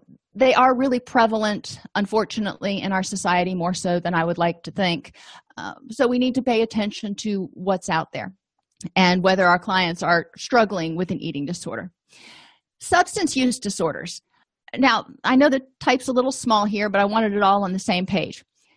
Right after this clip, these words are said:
Taking the substance in larger amounts and for a longer period than intended. Wanting to cut down or quit,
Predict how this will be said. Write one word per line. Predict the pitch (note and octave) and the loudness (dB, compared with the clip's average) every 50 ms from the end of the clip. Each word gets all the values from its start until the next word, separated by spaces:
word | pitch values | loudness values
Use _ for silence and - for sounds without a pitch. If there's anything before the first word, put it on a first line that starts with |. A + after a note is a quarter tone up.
| _ _ | _ _
Taking | - C#4+ E4 F4+ - F4+ F4 | 0 2 2 2 2 0 -2
the | E4 | -2
substance | E4+ - D4 C#4 C4 - - C#4 B3+ | 2 2 2 2 2 0 -2 -2 -2
in | C4+ A#3 G#3+ | -2 -4 0
larger | G3+ F#3+ G#3 A#3+ B3 - D4+ | 4 4 4 4 4 2 0
amounts | C4+ B3 A3+ G#3 G#3 G#3+ G#3+ G3+ - - | 2 2 2 2 2 2 0 -2 -4 -6
and | - G3 F#3+ | -6 -6 -4
for | - G#3+ G3+ | -2 0 0
a | G3 | 0
longer | G3 F#3+ F#3+ G3+ G#3+ A3 A3 | 0 0 0 0 0 -2 -4
period | A3 - - G#3 G3+ G3 F#3+ F#3+ F#3+ F#3+ F3 | -4 -4 -4 -2 0 2 2 0 0 -2 -4
than | - F3 F3 | -6 -6 -4
intended. | E3+ F3 E3+ - F3+ D3+ C#3+ - - F2+ - _ _ _ _ _ _ _ _ _ _ _ _ _ _ _ | -4 -4 -4 -4 -4 -4 -4 -6 -8 -12 -14 _ _ _ _ _ _ _ _ _ _ _ _ _ _ _
Wanting | - A3 A#3+ B3 C4 B3+ | 2 2 4 4 2 0
to | - - | 0 0
cut | - C#4 - | 0 2 4
down | - C4+ B3 A#3+ | 4 4 4 2
or | B3 | 0
quit, | - - - D4 C#4+ - | 0 0 4 4 4 4